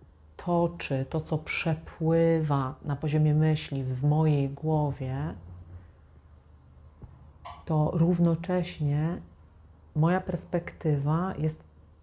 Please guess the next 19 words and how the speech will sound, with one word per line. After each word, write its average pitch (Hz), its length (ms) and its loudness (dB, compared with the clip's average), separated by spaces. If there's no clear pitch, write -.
zawęża 165 640 2
się, - 160 -4
zacieśnia 156 840 0
się 151 520 -4
tylko 196 340 2
tutaj, 175 640 0
w - 60 -18
pewnym 165 260 2
sensie 165 360 -2
do 156 120 2
tego 156 280 2
organizmu. 143 720 0
I 165 100 0
to 202 600 0
rodzi 190 640 2
szereg 180 840 0
różnych, 165 880 4
czasem 151 340 0
bardzo 156 560 2